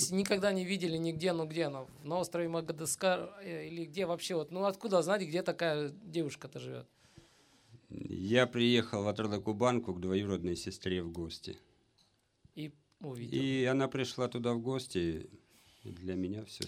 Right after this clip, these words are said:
Speaker 2: ясно стало.
Speaker 1: Как прозвучало? «Ты!» <laughs> Да? «Мой
Speaker 2: Нет,
Speaker 1: сон,
Speaker 2: я
Speaker 1: нарушитель
Speaker 2: после,
Speaker 1: моего покоя».
Speaker 2: я после написал записку, в записке сделал предложение, и дальше дело пошло.
Speaker 1: Хорошо, ну и, в общем, э,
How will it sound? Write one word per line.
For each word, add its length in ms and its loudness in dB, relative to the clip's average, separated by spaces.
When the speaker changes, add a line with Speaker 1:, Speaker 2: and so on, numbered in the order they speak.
Speaker 2:
ясно 400 -6
стало. 300 -8
Speaker 1:
Как 180 0
прозвучало? 420 -4
«Ты!» 340 -2
<laughs> 240 4
Да? 220 6
«Мой 240 10
Speaker 2:
Нет, 160 12
Speaker 1:
сон, 180 10
Speaker 2:
я 120 10
Speaker 1:
нарушитель 480 12
Speaker 2:
после, 140 12
Speaker 1:
моего 300 10
покоя». 440 10
Speaker 2:
я 180 8
после 400 8
написал 520 8
записку, 800 2
в 80 -6
записке 520 0
сделал 320 4
предложение, 720 2
и 20 4
дальше 360 -2
дело 180 0
пошло. 240 -6
Speaker 1:
Хорошо, 340 6
ну 160 6
и, 180 2
в 80 2
общем, 340 0
э, 520 2